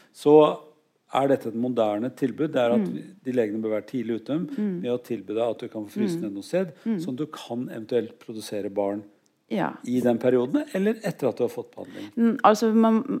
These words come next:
Speaker 2: der, da kommer vi inn på det som er på en måte litt styrt av bioteknologiloven i Norge, da, og hvilke, hvordan man kan benytte sånt materiale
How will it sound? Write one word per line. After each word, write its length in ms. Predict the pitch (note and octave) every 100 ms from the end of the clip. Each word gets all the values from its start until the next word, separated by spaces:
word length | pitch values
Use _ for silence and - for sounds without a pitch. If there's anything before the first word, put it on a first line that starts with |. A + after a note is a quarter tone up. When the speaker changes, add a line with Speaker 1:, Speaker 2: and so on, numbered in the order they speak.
| -
Speaker 2:
der, 480 | G#3 A3 G#3+ G3+ F#3+
da 260 | G#3 A#3
kommer 220 | G#3 F#3 F3+
vi 60 |
inn 80 | G#3
på 80 | C4
det 160 | B3 A#3+
som 160 | A3+
er 380 | G3 F#3+ F#3 F3+
på 280 | - E3 -
en 80 | G3
måte 260 | F#3 G#3
litt 180 | G3+ G3+
styrt 400 | - G#3+ G#3 -
av 180 | F3 F3 E3 E3 E3+
bioteknologiloven 1040 | G#3 E3+ E3+ E3 E3 F3+ F3+ F3+ F3+ F3
i 120 | E3+
Norge, 360 | E3+ E3+ G3 F#3
da, 220 | G#3 C4
og 80 | A3
hvilke, 560 | G3+ G3+ F#3+ F3+ E3+ E3+
hvordan 260 | G#3 F#3+ F3+
man 140 | E3
kan 180 | F3 F3+
benytte 840 | F#3+ G#3 - _ E3 D#3+ D#3+ D#3 -
sånt 380 | - - B3 G3
materiale 640 | F#3 - F3 E3+ F#3 F3